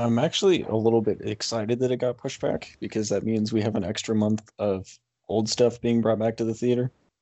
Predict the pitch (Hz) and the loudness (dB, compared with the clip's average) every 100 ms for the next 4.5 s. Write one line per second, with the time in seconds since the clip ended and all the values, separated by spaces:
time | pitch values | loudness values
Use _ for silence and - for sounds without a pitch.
0 | _ - 107 101 - 101 95 - _ - | _ -4 -4 -4 -6 -6 -6 -10 _ -10
1 | 98 - _ _ - 95 101 110 - 107 | -8 -12 _ _ -10 -6 -6 -8 0 4
2 | 117 117 107 107 104 95 98 101 98 98 | 6 6 4 0 -2 -2 -4 -4 -4 -4
3 | 98 98 - 92 95 98 - 98 87 - | -4 -6 -6 -8 -8 -10 -6 -4 -2 -4
4 | 90 - 101 101 | -6 -4 -4 -4